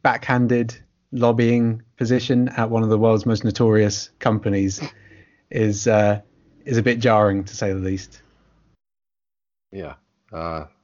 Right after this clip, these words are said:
Speaker 2: how do you spell integrity, Nick? Um, okay.
Speaker 1: <laughs>
Speaker 2: Facebook and users' photos. Um, a few weeks before Christmas, we discovered that there's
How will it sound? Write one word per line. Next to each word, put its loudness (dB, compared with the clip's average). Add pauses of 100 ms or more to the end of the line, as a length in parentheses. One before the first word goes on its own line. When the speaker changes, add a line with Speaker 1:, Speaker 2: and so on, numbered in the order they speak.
(280)
Speaker 2:
how 0
do -8
you -6
spell 0
integrity, -2
Nick? -6 (840)
Um, 2
okay. 2 (140)
Speaker 1:
<laughs> -6 (1600)
Speaker 2:
Facebook -2 (140)
and -2
users' -10
photos. -6 (1900)
Um, 2
a -10
few -2
weeks -4
before -4
Christmas, -6
we 0
discovered -2
that -2
there's 2